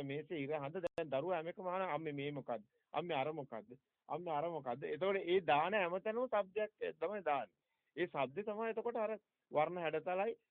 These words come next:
ශබ්ද හැඩතලයි. ඔක හැබැයි ඔයිටත් වැඩි ගැඹුරු පාත් එකකින් තමයි අපි පෙන්නන්නේ. ශබ්ද තරංගයි වර්ණ තරංගයි එකතු වෙලා චිත්ත තරංගයක් හැදෙනවා කියන්නේ. ඕක නම් හැබැයි ඊටත් වැඩිය ක්ලෝස්. ඒ කියන්නේ ඊටත්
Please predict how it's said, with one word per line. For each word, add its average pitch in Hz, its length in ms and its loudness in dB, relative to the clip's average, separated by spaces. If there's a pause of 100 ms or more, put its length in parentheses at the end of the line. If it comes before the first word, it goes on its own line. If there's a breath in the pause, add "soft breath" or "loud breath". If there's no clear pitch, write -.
(160)
ශබ්ද 143 220 -2
හැඩතලයි. 151 420 2
ඔක 123 160 0
හැබැයි 156 300 0
ඔයිටත් 131 340 -4
වැඩි 151 220 -6
ගැඹුරු 131 340 -4
පාත් 117 340 -6
එකකින් 139 300 -8
තමයි 143 200 -4
අපි 135 140 -8
පෙන්නන්නේ. 127 500 -6 (1400)
ශබ්ද 120 280 0
තරංගයි 156 460 0
වර්ණ 123 280 0
තරංගයි 151 360 0
එකතු 135 200 -2
වෙලා 165 180 -2
චිත්ත 135 220 -6
තරංගයක් 151 440 -2
හැදෙනවා 131 340 -2
කියන්නේ. 104 240 -8 (280)
ඕක 110 140 -2
නම් 139 140 0
හැබැයි 147 300 0
ඊටත් 156 260 -2
වැඩිය 156 240 0
ක්ලෝස්. 135 300 0
ඒ 127 140 -4
කියන්නේ 147 220 -4
ඊටත් 127 160 -6